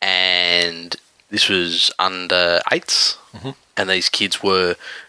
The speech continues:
Speaker 1: dirty. There were the forearms
Speaker 2: Yeah.
Speaker 1: in the face, getting up from the tackles
Speaker 2: Yeah,
Speaker 1: and the,
Speaker 2: yeah.
Speaker 1: you know, all that shit. And one of the kids on our side,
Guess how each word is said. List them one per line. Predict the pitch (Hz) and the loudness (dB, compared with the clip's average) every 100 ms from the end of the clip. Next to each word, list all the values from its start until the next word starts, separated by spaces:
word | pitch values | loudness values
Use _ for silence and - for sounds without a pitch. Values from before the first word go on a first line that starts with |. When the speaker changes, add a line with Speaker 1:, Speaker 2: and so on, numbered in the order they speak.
| _ _ _ - | _ _ _ -4
Speaker 1:
dirty. | - 92 85 87 | 0 2 2 0
There | 87 | 0
were | |
the | 90 | 0
forearms | - 107 98 92 92 | 0 0 2 2 2
Speaker 2:
Yeah. | 90 | 0
Speaker 1:
in | 92 | -2
the | |
face, | - 95 90 - | -4 -2 0 0
getting | 95 | 0
up | 87 - | 0 -2
from | 101 | -8
the | 90 | -6
tackles | - 90 - 90 90 | -2 -2 -2 -2 0
Speaker 2:
Yeah, | 113 90 | 0 0
Speaker 1:
and | 90 | -2
the, | 90 | 0
Speaker 2:
yeah. | |
Speaker 1:
you | 90 90 | 0 0
know, | 87 90 | 0 0
all | 87 | -2
that | |
shit. | - - - - - - - - _ - | -4 -6 -12 -16 -18 -14 -12 -14 _ -4
And | 95 90 90 90 92 - _ _ - | 0 0 2 0 -2 -6 _ _ -10
one | 113 101 | -2 0
of | 90 | 0
the | |
kids | - - 92 - - - - _ _ _ _ _ _ _ - | -2 -2 -2 0 0 0 -4 _ _ _ _ _ _ _ -4
on | 98 | 0
our | 90 87 | 2 2
side, | - 92 90 | 2 2 2